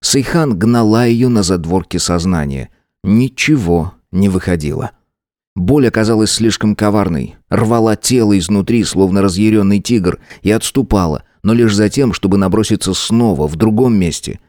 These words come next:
По щекам струились горячие слёзы. Грудь вздымалась от частого прерывистого дыхания.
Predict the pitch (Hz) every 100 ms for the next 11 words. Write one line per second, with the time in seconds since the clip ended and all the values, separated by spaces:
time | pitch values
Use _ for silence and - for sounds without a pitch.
0 | _ _ _ - - 85 87 82 - 90
1 | 92 95 73 82 80 80 - 78 - 80
2 | 65 58 55 - _ _ - 92 120 113
3 | 80 95 90 95 101 98 85 85 82 -
4 | 107 101 - 80 78 85 90 92 82 82
5 | 82 87 92 73 62